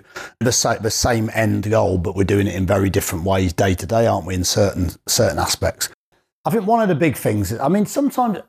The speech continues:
I mean, it works both ways, 'cause sometimes you go into a club and actually maybe someone has tried to move past that iconic experienced player, and maybe you go into a team and you think, "You know what?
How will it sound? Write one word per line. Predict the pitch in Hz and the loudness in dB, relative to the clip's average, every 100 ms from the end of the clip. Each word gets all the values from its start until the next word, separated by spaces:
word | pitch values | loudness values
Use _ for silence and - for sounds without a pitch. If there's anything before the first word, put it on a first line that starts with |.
| - | -10
I | - | -2
mean, | 247 262 | 0 0
it | - | 0
works | 214 269 233 | 0 0 0
both | - 156 117 | 0 0 2
ways, | 175 110 - | 0 0 -2
'cause | 127 | -2
sometimes | - 202 180 143 | 2 2 2 0
you | 131 | 0
go | 151 139 | 2 2
into | 123 120 | 0 -2
a | 107 | -4
club | - 131 90 | 0 2 2
and | 117 | 2
actually | 131 - - 92 87 92 - _ _ _ _ _ | 0 -2 -6 -4 -4 -6 -8 _ _ _ _ _
maybe | 143 190 190 160 | 0 2 2 -2
someone | - 151 147 139 117 | -2 0 2 2 2
has | 113 104 | 0 -4
tried | - 123 117 | -2 0 0
to | 110 | 2
move | 110 107 - | 2 2 0
past | - - - | -4 -2 -2
that | 101 - | -2 0
iconic | 104 101 - 107 98 - - - _ | -2 0 0 0 0 -4 -8 -10 _
experienced | 131 123 - 123 104 101 | -4 -2 2 2 2 0
player, | - 98 | 0 2
and | 120 | 2
maybe | 180 226 196 | 4 2 4
you | 156 196 | 2 2
go | 180 123 | 2 0
into | 113 - | 0 -2
a | 101 | -2
team | 113 | 0
and | 98 | 2
you | 98 | 0
think, | - 120 | 0 0
"You | 185 | 0
know | 214 | 2
what? | 208 214 - | 4 2 0